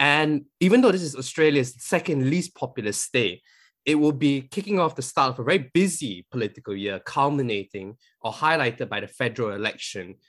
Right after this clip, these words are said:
that is due to take place in May. And it will provide a good litmus test of support for Scott Morrison. In the twenty eighteen election, the South Australian Liberals managed to end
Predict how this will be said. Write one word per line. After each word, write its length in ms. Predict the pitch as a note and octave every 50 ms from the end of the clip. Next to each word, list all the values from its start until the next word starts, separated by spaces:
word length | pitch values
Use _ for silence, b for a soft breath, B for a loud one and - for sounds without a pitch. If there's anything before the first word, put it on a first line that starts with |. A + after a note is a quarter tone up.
| _ _ _
that 160 | - G#2 A2+
is 100 | A2+ G#2
due 160 | - B2+ B2
to 140 | A#2 - -
take 240 | - A#2 - - -
place 300 | - A2 G2+ G2 - -
in 200 | G2 F#2 G2 A2
May. 440 | C#3 F3 D3+ A2 F2+ F2 F2 - _ _ _ _ _ _ -
And 160 | C3 C3+ C3
it 60 | C#3 C#3+
will 180 | C#3+ D#3 F3
provide 480 | F3 F3+ E3 C3+ C3+ D3 C#3+ C#3 C3+ -
a 40 | C3
good 280 | B2 - D#3 D3+ C#3
litmus 340 | C#3+ E3 F3 D3+ C#3+ C#3+ -
test 240 | - - C3+ B2+ B2+
of 60 | B2
support 540 | - - C3 B2+ - A3+ G3+ C3+ G2+ - - _ _ _ _ _ _ _ _ -
for 100 | C3 A#2+
Scott 320 | A#2+ - - C3+ A#2 A2+
Morrison. 680 | A#2+ C#3 D3 D#3 D3 C3 A#2+ - - F#2+ E2 D#2+ E2 A2 _ b b b b b b -
In 60 | F3+
the 80 | F#3 F3+
twenty 320 | - - C4 A3 G3+ F#3
eighteen 400 | F#3 A#3+ C4 B3+ - A#3 F3 A#2+
election, 640 | G2+ G2 G2 G2 - - - - G#2+ G2 F#2+ G#2 G2+
the 160 | A2+ B2+ A2+ G#2+
South 300 | - - D#3+ F3 F3+ F3+
Australian 420 | C#3+ - - D3+ C3+ B2+ A#2+ A2+
Liberals 580 | B2 F#3+ A3 G3+ - - A2 F#2 G2+ A2+ - -
managed 300 | A#2 A#2+ C3 D3 C#3 -
to 120 | - -
end 220 | B2 A#2+ A2+ G#2+